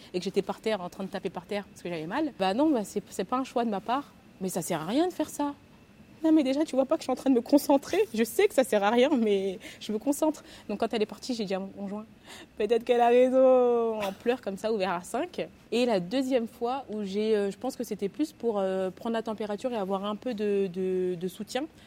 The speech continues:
à la sage-femme, je lui ai dit, « Tu penses que t'es sûre, là, ça, ça va, la péridurale ? »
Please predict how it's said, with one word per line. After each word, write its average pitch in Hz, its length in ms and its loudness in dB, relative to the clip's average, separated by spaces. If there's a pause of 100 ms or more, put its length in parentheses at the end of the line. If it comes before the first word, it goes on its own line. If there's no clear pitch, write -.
à 190 80 -6
la 185 80 -6
sage-femme, 233 500 -4 (220)
je 190 80 -8
lui 208 80 2
ai - 20 0
dit, « 247 220 -6 (500)
Tu - 100 -14
penses 311 260 -4
que 262 220 -4
t'es 247 160 -10
sûre, 302 180 -6
là, 285 100 -4
ça, - 280 -16
ça 240 160 -8
va, 269 160 -4
la 269 100 -6
péridurale ? » 240 480 -6